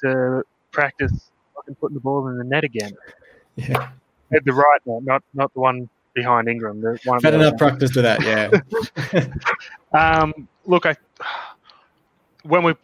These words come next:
Speaker 1: if we're at our best, we're more than capable of winning this game. My concern is that we won't be at our best. Um, and if we're not, I think we will struggle to take points at all. So, um,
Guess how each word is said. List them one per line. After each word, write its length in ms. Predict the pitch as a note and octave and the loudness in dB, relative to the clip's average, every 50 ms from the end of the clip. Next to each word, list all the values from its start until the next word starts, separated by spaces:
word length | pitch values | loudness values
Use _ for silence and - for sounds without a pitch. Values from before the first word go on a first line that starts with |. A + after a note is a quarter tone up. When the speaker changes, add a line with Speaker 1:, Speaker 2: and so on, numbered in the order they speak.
| _ _ | _ _
Speaker 1:
if 180 | - E3+ - - | -4 -2 -2 0
we're 60 | E3 | 2
at 180 | - F3 F3+ | 2 4 4
our 120 | F3 D#3 C#3+ | 4 2 0
best, 400 | - D3 D#3 F#3 F#3 - - - | 0 0 0 0 0 -2 -4 -4
we're 120 | D3 C3+ | -4 -4
more 300 | C3 C3+ C#3+ D3 D3+ D3 | -4 -2 -2 0 0 0
than 100 | C#3 C3+ | -2 -2
capable 380 | - C#3 C3 B2+ B2+ B2 A#2+ A#2+ | -2 -2 -2 -2 -4 -6 -8 -10
of 80 | A2+ | -8
winning 220 | A#2 A#2+ A#2 A2+ A2 | -8 -10 -10 -12 -14
this 140 | G#2+ G#2+ - | -16 -14 -12
game. 300 | - A#2 G#2+ G#2+ G#2 - _ _ - - _ _ _ | -12 -12 -12 -14 -16 -20 _ _ -20 -20 _ _ _
My 200 | C3+ B2+ C3 B2 | -6 -4 -2 0
concern 440 | - - A#2 G#2+ - D3 C#3 C3+ C3 | 0 0 0 0 0 0 0 0 -2
is 100 | B2 A2+ | -4 -6
that 120 | B2 - | -8 -8
we 100 | - A#2+ | -8 -6
won't 300 | A#2 B2 B2 A#2+ G2 - - | -4 -2 -2 -2 -4 -8 -8
be 240 | B2 A#2 A2+ A2+ A2+ | -8 -6 -4 -4 -4
at 120 | A2 G#2+ | -4 -4
our 120 | G#2 G#2 | -6 -8
best. 400 | G#2 - A2 - - - - - _ _ _ _ _ _ _ _ _ - | -8 -8 -8 -8 -10 -16 -20 -20 _ _ _ _ _ _ _ _ _ -6
Um, 240 | - A2+ A2 A2 A2+ | -4 -2 -2 -2 -2
and 100 | A#2+ A#2 | -4 -6
if 80 | A#2 - | -4 -2
we're 100 | A#2+ A2+ | -2 -2
not, 380 | A2+ A#2 A#2+ A#2 A2+ A#2 - | 0 0 2 2 4 2 0
I 140 | C3 B2 A2 - _ _ _ _ _ _ - | -2 -4 -6 -6 _ _ _ _ _ _ -6
think 220 | B2 A#2 A2 - | -6 -6 -4 -2
we 100 | A#2 A2 | -4 -2
will 100 | A2 G#2+ | -2 -4
struggle 340 | G#2 - - A#2+ A2+ G#2+ G#2+ | -4 -2 0 0 0 0 -2
to 100 | A2 G#2+ | -6 -8
take 300 | - - - G#2+ G#2 - | -4 -2 -2 -2 -2 -4
points 500 | - - A#2 G#2+ G2+ G2+ - - - - _ _ _ _ _ - | -6 -4 -4 -4 -6 -8 -16 -20 -20 -20 _ _ _ _ _ -2
at 120 | A#2 A2+ | 0 0
all. 300 | A#2 A#2 G#2+ - - - _ - - - - - - - _ - | 2 0 -2 -4 -8 -16 _ -20 -20 -20 -20 -20 -20 -20 _ -18
So, 540 | - - - B2+ A#2 A2+ A2 A2 A2 G#2 - - - - - - | -6 -2 2 2 4 4 4 4 2 0 -4 -10 -16 -8 -4 0
um, 360 | B2+ A#2+ A#2 A#2 A2+ A2 | 0 2 2 2 0 -2